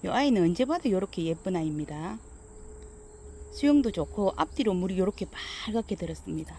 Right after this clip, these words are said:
정말로 이쁘죠? 위에서 한번 보세요. 위에서 보셔도 생장점 주위로 굉장히 빨갛게 물이 예쁘게 든 데다가 수영도 반듯합니다.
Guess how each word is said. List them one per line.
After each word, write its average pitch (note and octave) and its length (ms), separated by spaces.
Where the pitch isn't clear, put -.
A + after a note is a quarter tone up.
정말로 B3 360
이쁘죠? F3 600
위에서 A#3+ 280
한번 E3 260
보세요. D#3 380
위에서 B3+ 300
보셔도 F#3 500
생장점 C4 600
주위로 G#3+ 440
굉장히 D#4 440
빨갛게 G#3 460
물이 F3 240
예쁘게 E3+ 400
든 F3 180
데다가 D#3 480
수영도 A#3 380
반듯합니다. - 880